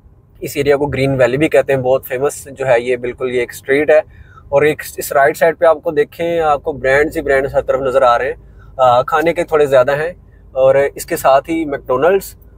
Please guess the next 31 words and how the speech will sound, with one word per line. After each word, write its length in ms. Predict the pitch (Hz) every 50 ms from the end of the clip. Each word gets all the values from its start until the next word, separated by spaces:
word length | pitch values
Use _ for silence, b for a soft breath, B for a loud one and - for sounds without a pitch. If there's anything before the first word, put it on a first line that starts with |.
| - _ -
अ, 160 | 139 131 131
इधर 200 | 135 131 156 147
Tuscany 440 | 131 - 139 - - - 180 185 190
आपको 220 | 185 170 156 175 170
मिलेगा, 260 | 170 160 160 160 156
साथ 320 | 151 - 147 143 156 165
ही 100 | - 175
इधर 240 | 165 156 170 170 156 156
ये 320 | 139 143 147 147 143 135
केएफ़सी, 600 | 127 - 139 123 123 123 - - - 185 190 - - - -
थोड़ा 140 | 135 123 135
zoom 200 | 131 131 131 127
करके 160 | 123 135 131
मैं 140 | 135 135 135
दिखाऊँ, 520 | 127 123 131 143 170 - - - - - _
ये 60 | 135 131
केएफ़सी 360 | - 135 131 131 - 151 147
यहाँ 120 | 139 123
पे 120 | - 135 123
बहुत 220 | 127 131 127 131
अच्छा, 160 | - - 147 123
अच्छा 340 | 123 123 123 - - 131
ठीक 220 | 131 - 135 123 - -
ठाक 120 | 131 127
रात 260 | 123 120 110 107 -
के 60 | -
time 180 | 131 131 123 117
पे 160 | 127 127 120
rush 120 | 117 - 139
होता 180 | 120 - -
है। 80 | 135